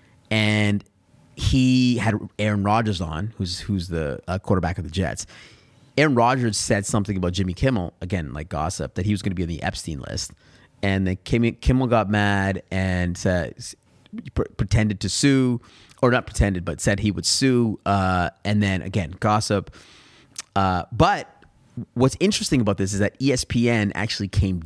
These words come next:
down on Pat McAfee and said, "Listen, you can't have Aaron Rodgers on the show anymore." And so Pat McAfee came on the show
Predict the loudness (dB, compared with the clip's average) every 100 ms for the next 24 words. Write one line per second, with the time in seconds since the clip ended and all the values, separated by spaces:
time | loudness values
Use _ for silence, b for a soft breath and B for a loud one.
0 | -2 0 2 0 0 -4 -8 -10 -12 B
1 | B -6 -4 -2 -4 -8 -10 -4 -2 -2
2 | -4 -8 -6 -8 -8 -10 -14 B B -6
3 | -2 0 0 0 0 -4 -10 _ _ -4
4 | -4 -4 -6 -4 -2 -4 -4 -6 -4 -4
5 | -6 -6 -8 -4 -2 -2 -2 -6 -10 -14
6 | b b b b b b b b _ _
7 | _ _ _ -4 -2 0 0 2 2 2
8 | -2 -2 -2 0 2 2 2 0 0 2
9 | 0